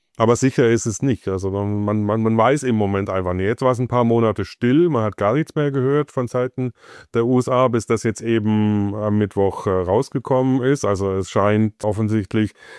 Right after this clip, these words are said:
das ist nach wie vor ein großes Thema für die U S A und offensichtlich werden da jetzt andere oder neue Aktivitäten unternommen.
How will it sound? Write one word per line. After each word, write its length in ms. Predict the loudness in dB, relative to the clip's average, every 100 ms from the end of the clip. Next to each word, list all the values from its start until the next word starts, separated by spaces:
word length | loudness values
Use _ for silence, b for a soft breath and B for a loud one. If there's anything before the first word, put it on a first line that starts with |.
| B -4
das 160 | -4 -2
ist 140 | 2
nach 180 | 2 2
wie 60 |
vor 180 | 2 2
ein 60 | 2
großes 340 | 2 0 -2
Thema 320 | 0 2 2
für 180 | 0 -2
die 80 | -2
U 180 | -2 -2
S 100 | -2
A 180 | -2 -2
und 60 |
offensichtlich 640 | -4 -4 -4 -4 -6 -6 0
werden 240 | 0 2
da 120 | 2
jetzt 280 | 0 -2 -2
andere 420 | 0 0 2 2
oder 120 | 2
neue 280 | 2 0 0
Aktivitäten 1000 | -4 -4 -4 -4 -2 -2 0 -2 0 -2
unternommen. 800 | -4 -4 -2 -2 0 0 2 0